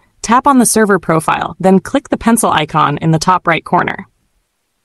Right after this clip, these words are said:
In the endpoint settings, input a valid S N I before the WireGuard server address. Once all changes are made, click Save to update the configuration.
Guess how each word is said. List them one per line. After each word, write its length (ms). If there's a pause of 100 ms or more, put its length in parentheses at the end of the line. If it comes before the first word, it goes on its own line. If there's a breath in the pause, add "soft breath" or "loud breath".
(340)
In 120
the 160
endpoint 420
settings, 560
input 300
a 60
valid 360
S 220
N 100
I 240
before 260
the 100
WireGuard 480
server 300
address. 600
Once 360
all 160
changes 380
are 80
made, 380 (160)
click 280
Save 560 (120)
to 180
update 320
the 80
configuration. 840